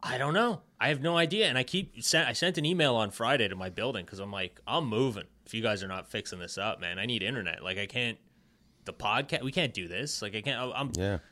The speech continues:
Speaker 1: we're doing this over, you know, over the phone, over WhatsApp
Speaker 2: Yeah.
Speaker 1: so that we can make, but if I get decent internet, then
Speaker 2: WhatsApp.
Speaker 1: we could do
Speaker 2: It's
Speaker 1: it
Speaker 2: a
Speaker 1: all through,
Speaker 2: great
Speaker 1: yeah.
Speaker 2: application to, uh, telecommunicate no matter where you are in the world.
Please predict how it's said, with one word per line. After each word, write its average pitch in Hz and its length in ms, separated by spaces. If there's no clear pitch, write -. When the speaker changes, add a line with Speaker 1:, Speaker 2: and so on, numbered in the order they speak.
Speaker 1:
we're 131 100
doing 170 260
this 196 420
over, 117 800
you 123 120
know, 110 180
over 113 300
the 104 80
phone, 180 340
over 107 240
WhatsApp 147 340
Speaker 2:
Yeah. 98 220
Speaker 1:
so - 140
that 98 240
we 107 140
can 101 100
make, 104 240
but 123 100
if - 160
I 143 120
get 165 320
decent 180 340
internet, 143 420
then 131 160
Speaker 2:
WhatsApp. 123 220
Speaker 1:
we 123 60
could 104 80
do 135 100
Speaker 2:
It's 131 80
Speaker 1:
it 131 60
Speaker 2:
a 135 40
Speaker 1:
all 123 180
through, 135 180
Speaker 2:
great 110 240
Speaker 1:
yeah. 120 120
Speaker 2:
application 120 680
to, 92 300
uh, 92 380
telecommunicate 101 840
no 80 80
matter 92 220
where 92 180
you 92 140
are 95 120
in 90 60
the 90 60
world. 98 320